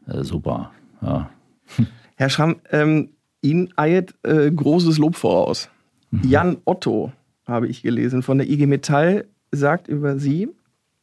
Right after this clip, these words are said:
Speaker 2: „Ich freue mich, dass wir in Berlin solche Arbeitgeber wie Helmut Schramm haben.“ Ist das Lob ein besonders wertvolles, weil es von, ja,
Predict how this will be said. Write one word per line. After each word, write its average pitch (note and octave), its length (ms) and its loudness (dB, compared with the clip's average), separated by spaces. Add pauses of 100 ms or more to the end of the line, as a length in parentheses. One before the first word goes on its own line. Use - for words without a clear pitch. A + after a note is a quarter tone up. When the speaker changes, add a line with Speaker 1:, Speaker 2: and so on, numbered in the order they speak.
(140)
Speaker 2:
„Ich D3+ 220 0
freue F#3 380 2
mich, A3 360 -2 (100)
dass D#3+ 240 0
wir E3 100 2
in D3+ 140 2
Berlin D#3 500 2
solche D3+ 440 0
Arbeitgeber D#3 640 0
wie C#3+ 100 2
Helmut D#3 360 0
Schramm D3+ 340 -2
haben.“ - 480 -4 (1300)
Ist - 260 -2
das - 380 -2 (260)
Lob D3+ 440 0
ein D3 180 2
besonders D3+ 460 2
wertvolles, E3 480 0
weil D3 140 2
es D3 100 -2
von, C#3+ 340 0 (100)
ja, B2+ 260 2